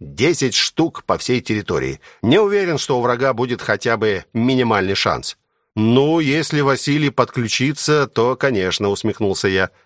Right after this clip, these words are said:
"Это все?" "Обычная сигнализация. Лазерные ловушки на всех входах и выходах, решетки на окнах и электрический тент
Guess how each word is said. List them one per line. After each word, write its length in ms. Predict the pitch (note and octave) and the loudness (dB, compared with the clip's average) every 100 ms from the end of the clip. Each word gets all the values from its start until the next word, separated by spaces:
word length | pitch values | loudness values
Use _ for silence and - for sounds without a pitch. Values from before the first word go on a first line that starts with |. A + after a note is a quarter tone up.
| - | -2
"Это 220 | A2 - | -2 0
все?" 300 | - C#3 E3 _ _ _ _ _ _ _ _ | 0 0 -2 _ _ _ _ _ _ _ _
"Обычная 640 | F3+ B3 A3+ A3 - G3+ | 2 2 2 0 0 0
сигнализация. 960 | F3 E3+ E3+ D#3+ D#3 D3+ C#3 - C3 B2+ _ _ | 0 -2 0 0 2 0 0 0 0 -2 _ _
Лазерные 720 | - A#2 G3+ F3 D#3 D3 A#2 G2 | 0 4 4 2 0 0 0 0
ловушки 500 | F#2 F#2+ F#3 - E3+ | 0 0 0 0 0
на 180 | F#3 | 0
всех 320 | D#3+ E3+ D#3+ - | 0 -2 -4 -6
входах 480 | - D3 D#3 C#3 | 0 2 2 0
и 40 | C3+ | -2
выходах, 600 | C#3+ B2 B2 A#2 G#2+ - | -2 0 0 0 -2 -2
решетки 520 | G#2+ B2 C#3 D#3+ - | -2 0 0 0 -2
на 160 | D#3 D3+ | 0 2
окнах 480 | D3 - C3 A2 | 0 0 -2 -2
и 180 | B2+ F3+ | -4 -2
электрический 680 | - A#2+ F#2+ C#3 C#3+ - - | -2 -2 0 -2 -2 -2 -4
тент 380 | - B2 A#2+ | 0 0 0